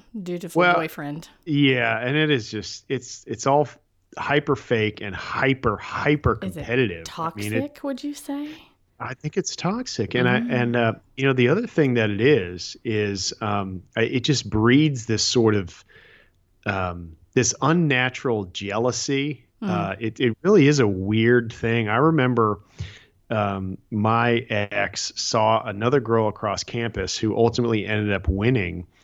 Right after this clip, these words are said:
Speaker 2: And she picked her out of a crowd of probably three hundred people from a hundred yards away. And she was like, "I can't stand her." I was like,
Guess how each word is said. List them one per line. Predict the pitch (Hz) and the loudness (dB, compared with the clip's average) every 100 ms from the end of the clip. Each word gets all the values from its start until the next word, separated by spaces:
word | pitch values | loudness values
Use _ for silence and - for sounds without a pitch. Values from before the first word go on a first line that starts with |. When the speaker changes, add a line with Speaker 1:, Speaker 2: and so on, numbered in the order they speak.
| - | -12
Speaker 2:
And | 110 104 | -6 -4
she | - 185 | 2 2
picked | - 104 - | 2 -2 0
her | - 147 113 | 2 4 4
out | 113 107 - - | 4 2 -2 -6
of | 107 98 | -4 -4
a | |
crowd | 98 - 113 113 113 | -6 0 2 4 2
of | 98 - | -2 -6
probably | 123 110 101 | -2 -2 -4
three | - - 127 160 | -6 -2 2 4
hundred | 147 147 120 110 | 2 2 -2 -4
people | - 131 131 107 98 | -8 -8 -2 -2 -2
from | - 110 107 | -2 0 0
a | 117 | -4
hundred | 87 123 120 | 0 2 4
yards | 117 107 98 | 4 2 0
away. | 101 104 98 | 0 2 0
And | 92 | -4
she | - | -8
was | 98 | -6
like, | 92 87 | -6 -2
"I | 120 123 | 0 0
can't | - 107 98 | -4 -10 -10
stand | - 110 104 101 | -10 -8 -6 -6
her." | 110 95 | -6 -6
I | |
was | 95 | -6
like, | 92 | -8